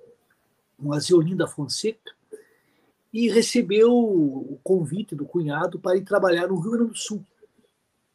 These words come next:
numa cooperativa de ferroviários. E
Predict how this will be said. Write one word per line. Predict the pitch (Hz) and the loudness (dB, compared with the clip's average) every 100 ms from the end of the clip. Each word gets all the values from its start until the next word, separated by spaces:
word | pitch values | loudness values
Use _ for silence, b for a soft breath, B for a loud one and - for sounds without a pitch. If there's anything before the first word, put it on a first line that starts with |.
| _ - | _ -14
numa | 135 156 160 151 131 120 | -8 -6 -4 -6 -6 -10
cooperativa | - 165 220 - - 180 175 180 175 156 143 131 | -8 -2 -2 -2 -6 -4 -2 -2 -4 -12 -14 -16
de | 131 | -10
ferroviários. | - 165 165 - 151 151 135 - - - b b b b b b _ _ _ _ - | -4 -2 -2 0 0 0 -2 -12 -14 -14 b b b b b b _ _ _ _ -6
E | 262 | 0